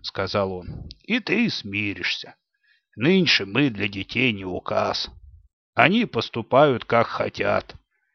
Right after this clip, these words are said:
и тут уж ничего не поделаешь, хотя это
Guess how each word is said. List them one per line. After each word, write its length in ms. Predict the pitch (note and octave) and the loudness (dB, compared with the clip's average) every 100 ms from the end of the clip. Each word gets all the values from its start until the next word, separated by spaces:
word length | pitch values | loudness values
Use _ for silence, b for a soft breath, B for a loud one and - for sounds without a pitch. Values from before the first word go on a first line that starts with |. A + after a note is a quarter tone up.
| _ - | _ -6
и 140 | G#2 | -4
тут 320 | - F3+ F3 | 4 4 4
уж 240 | G2 - - - | -2 -10 -12 -4
ничего 680 | C#3 G#3+ - - B2 A#2 A2+ | 0 2 4 4 4 4 2
не 120 | G2+ | 0
поделаешь, 800 | - G#2 F#2+ F#2+ F2+ E2+ - - _ b b b b | 0 0 2 -2 -4 -6 -8 -10 _ b b b b
хотя 340 | - A2+ - D3+ | -4 0 6 8
это 440 | D3 - A2+ G#2 | 6 4 0 -2